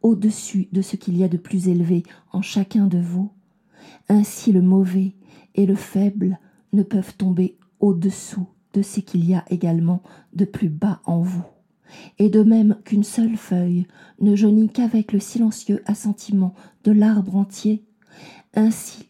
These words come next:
le malfaiteur ne peut agir mal sans le secret acquiescement de vous tous. Comme une procession, vous avancez ensemble vers votre moi divin. Vous êtes le chemin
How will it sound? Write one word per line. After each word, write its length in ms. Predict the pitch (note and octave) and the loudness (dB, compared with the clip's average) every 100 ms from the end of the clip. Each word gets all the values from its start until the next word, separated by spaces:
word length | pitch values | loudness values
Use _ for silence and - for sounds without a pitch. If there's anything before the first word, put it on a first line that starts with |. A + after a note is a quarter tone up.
| _ _ | _ _
le 100 | G#3+ | 2
malfaiteur 840 | G#3+ G#3 A3 - G3+ G3+ F3 E3+ - _ _ _ - | 2 2 0 -2 -4 -2 -2 -4 -8 _ _ _ -4
ne 80 | |
peut 180 | G3+ G#3+ G#3 | 0 0 2
agir 500 | G3 F#3+ G3 G#3 - | 0 0 0 -2 -2
mal 460 | F3+ F3+ F3+ F3+ F#3 _ | -2 0 0 -2 -4 _
sans 240 | - - F#3+ | -12 -4 0
le 120 | F3+ | 0
secret 480 | - - - - G3+ | -2 -6 -4 -4 -6
acquiescement 640 | - - - F3+ - G3 E3+ | -6 -8 -6 -8 -2 -2 -2
de 80 | D#3+ | -4
vous 180 | E3+ | -6
tous. 680 | D#3+ - E3+ - - - - _ _ _ _ _ _ - - - - | -8 -10 -14 -16 -20 -20 -20 _ _ _ _ _ _ -20 -20 -20 -4
Comme 260 | A#3 G#3 - | 0 0 2
une 180 | A#3 G3+ | 2 2
procession, 760 | - B3+ A#3+ A3+ - - F#3+ F#3 _ _ _ - - | 0 -4 -2 -4 -6 -4 -4 -4 _ _ _ -20 -8
vous 240 | F#3 A3+ | -2 0
avancez 460 | A3 G#3+ G3 - G3 - | 2 0 -4 -6 -8 -4
ensemble 580 | G3 - G3 F3 F3+ - | -6 -4 -4 -4 -4 -6
vers 320 | F3 F#3 F#3 | -6 -2 -2
votre 300 | F3 F#3 - | -2 -6 -4
moi 220 | F#3 F#3 F3 | -2 -2 -2
divin. 440 | F3 E3 D3+ F#3 _ _ _ _ _ _ _ _ - | -4 -6 -6 -8 _ _ _ _ _ _ _ _ -6
Vous 260 | F#3+ G3+ G3+ | 0 2 2
êtes 200 | G3+ - | -2 -2
le 180 | G3 G3 | 0 0
chemin 460 | - G3+ F#3 G3+ | 2 2 2 0